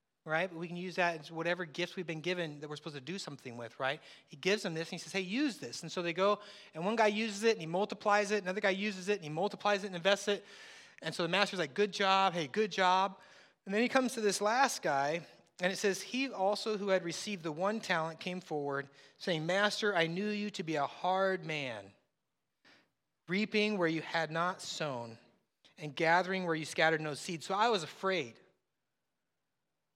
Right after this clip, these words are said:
Afraid of what? He was afraid that the master wasn't actually on his side. Like, "I know you gave me this talent to do something with,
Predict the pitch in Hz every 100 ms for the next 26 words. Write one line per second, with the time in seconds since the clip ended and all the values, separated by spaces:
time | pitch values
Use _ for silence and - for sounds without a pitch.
0 | - - 185 175 156 110 - - _ _
1 | _ _ _ _ _ _ 220 247 262 -
2 | 170 196 196 175 175 - 185 175 185 156
3 | 156 170 156 151 190 262 247 - _ _
4 | _ _ _ _ _ 190 185 190 262 240
5 | 226 214 196 - 208 196 196 175 147 208
6 | 233 208 - 156 135 131 170